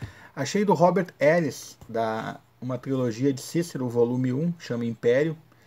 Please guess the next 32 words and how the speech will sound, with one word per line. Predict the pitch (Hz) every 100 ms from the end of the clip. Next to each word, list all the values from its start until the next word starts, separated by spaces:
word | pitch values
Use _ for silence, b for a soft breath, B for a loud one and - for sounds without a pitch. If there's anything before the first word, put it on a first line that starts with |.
| b b b -
Eh, | 113 110
desconheço | 113 123 - 143 120 123 151 -
até | 123 123
agora | 110 107 120
se | 123 -
foram | - 123 127
publicados | 123 113 110 117 113 113
os | 113
demais, | 120 113 107 127 156 - - _ _ _
né? | - 104 110
Vai | 98
demorar | 101 107 107 107 110
pra | 110 107
achar, | - 117 139
mas | 127 98 - B B B B
tudo | - 135 147
que | 156
o |
Robert | 131 131 139 135 131 -
Ellis | 117 131 127 - - -
publica | 120 113 123 131 131
é | 113
interessante, | 123 120 113 117 117 135 131
entre | 117 117
eles | 120 123
O | 117
Fantasma, | 123 110 113 110 123 113 101 _ _ _
foi | 110
um | 104 104
livro | 104 110
muito | 104 110 139 104
bom, | 95 120